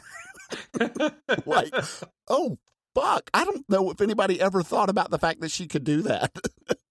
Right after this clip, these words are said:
Speaker 1: <laughs>
Speaker 2: That's why they call her the Red Queen.
Speaker 1: <laughs> I was like, "Damn, Kate." Um, yeah, and then, um, essentially X Factor shows up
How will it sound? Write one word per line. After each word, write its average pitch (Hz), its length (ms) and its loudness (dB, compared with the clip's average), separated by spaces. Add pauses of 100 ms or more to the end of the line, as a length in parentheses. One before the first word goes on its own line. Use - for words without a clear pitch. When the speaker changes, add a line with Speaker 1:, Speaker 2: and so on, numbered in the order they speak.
(180)
Speaker 1:
<laughs> - 580 -16
Speaker 2:
That's 151 260 -2
why 120 140 0
they 113 140 -2
call 123 240 -4
her 160 100 0
the 170 140 -2
Red 175 320 -4
Queen. 95 540 -14
Speaker 1:
<laughs> - 180 -2 (920)
I 143 60 0
was 151 220 -2
like, 139 280 0 (220)
"Damn, 165 540 -4 (180)
Kate." 143 320 -10 (240)
Um, 127 560 -8 (640)
yeah, 151 480 0 (100)
and 139 280 -4
then, 185 540 -4
um, 127 520 -8 (160)
essentially 196 500 -10
X 139 240 -8
Factor 127 340 -8
shows 113 400 -6
up 107 140 -4